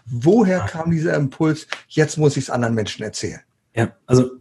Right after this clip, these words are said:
Speaker 2: ich, ich wusste ja in dem Moment, dass, also das, wie es jetzt war, so kann's nicht weitergehen. Aber das Ding ist ja, dass wir Menschen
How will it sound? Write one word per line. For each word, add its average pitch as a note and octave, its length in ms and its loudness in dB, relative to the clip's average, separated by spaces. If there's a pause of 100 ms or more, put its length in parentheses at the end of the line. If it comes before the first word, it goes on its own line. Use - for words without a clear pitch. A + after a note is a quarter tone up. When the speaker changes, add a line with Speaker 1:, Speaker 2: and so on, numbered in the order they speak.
(140)
Speaker 2:
ich, B2+ 240 -2
ich C#3+ 160 0
wusste E3 300 4
ja A#2 200 6
in A#2 100 4
dem A2 100 4
Moment, A2 440 2
dass, - 300 -4
also A2+ 160 0
das, A#2+ 240 0
wie C3 60 2
es A#2 140 0
jetzt A2 440 0
war, B2 320 2
so A#2+ 80 0
kann's A#2 280 -4
nicht G2 180 -8
weitergehen. F#2+ 520 -8
Aber A2 160 -2
das A2+ 120 -2
Ding D#3 140 2
ist D3+ 120 2
ja, B2+ 60 2
dass A#2 280 -6
wir A#2 100 2
Menschen B2+ 560 2